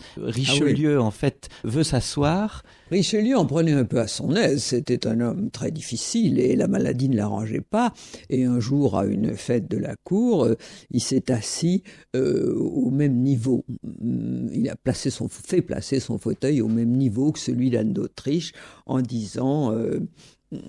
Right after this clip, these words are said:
Speaker 1: C'est bien ainsi que les choses se passent en Espagne, madame. »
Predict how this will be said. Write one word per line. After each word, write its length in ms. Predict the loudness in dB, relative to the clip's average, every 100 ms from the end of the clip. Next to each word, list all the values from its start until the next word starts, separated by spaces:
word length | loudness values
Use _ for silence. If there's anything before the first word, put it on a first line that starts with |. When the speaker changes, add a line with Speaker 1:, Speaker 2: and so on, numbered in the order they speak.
| -10
Speaker 1:
C'est 200 | -4 -2
bien 220 | -2 -2
ainsi 400 | -2 -4 0 0
que 140 | 2 0
les 180 | 2
choses 240 | 0 0 -2
se 100 | -2
passent 300 | 0 -2 0
en 140 | -2
Espagne, 440 | -2 -2 0 2 2
madame. » 520 | 2 0 0 -2 -6